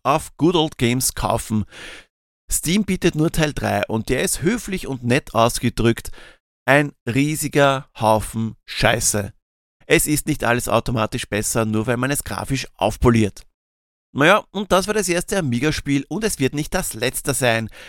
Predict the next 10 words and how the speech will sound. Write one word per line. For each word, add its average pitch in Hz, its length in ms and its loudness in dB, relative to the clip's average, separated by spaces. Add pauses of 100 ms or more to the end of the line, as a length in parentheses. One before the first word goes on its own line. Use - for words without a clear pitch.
(160)
Megalomania, 131 1200 0
Super - 580 -4
Off-Road, 123 540 -2
Dogs 180 240 -4
of 151 200 -6
War, 120 260 2
Eastward, 156 640 -4
Ports 202 260 -2
of - 160 -8
Call 123 320 4